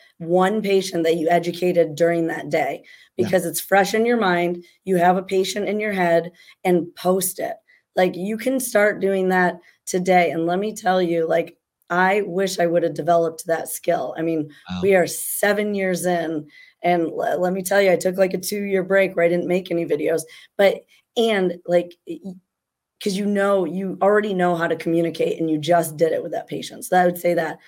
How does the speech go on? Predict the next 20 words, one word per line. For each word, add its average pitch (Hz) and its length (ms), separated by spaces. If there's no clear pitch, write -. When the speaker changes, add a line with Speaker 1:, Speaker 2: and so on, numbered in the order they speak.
Speaker 1:
every 190 220
day 190 340
on 180 160
your 196 80
way 208 160
home, 180 320
get 202 180
home, 180 240
sit 180 180
in - 80
your 196 80
driveway, 170 460
turn 190 320
your 185 120
iPhone 165 380
on, 160 280
and 170 260
make 160 240
a 151 40
video. 147 380